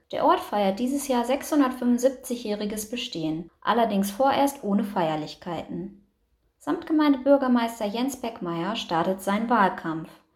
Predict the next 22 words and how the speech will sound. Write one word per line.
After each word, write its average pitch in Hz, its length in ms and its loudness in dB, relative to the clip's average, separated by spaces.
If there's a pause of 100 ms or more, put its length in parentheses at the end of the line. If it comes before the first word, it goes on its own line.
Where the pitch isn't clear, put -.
(320)
Bisher 294 420 2
ist 233 200 -4
er 190 60 0
der 170 160 0
einzige 254 400 2
Bürgermeisterkandidat 220 1200 -2
für - 160 -10
die 170 80 -6
Samtgemeinde 170 720 -2
Mittelweser. 165 840 -4 (420)
Endspurt 330 540 0
in 214 120 -2
der 202 120 2
Formel 202 420 0
E 285 180 2
für 262 160 -2
den 185 180 -2
Audi-Piloten 262 640 2
René 190 360 -4
Rast 240 260 -2
aus 247 160 -4
Steierberg. 156 720 -4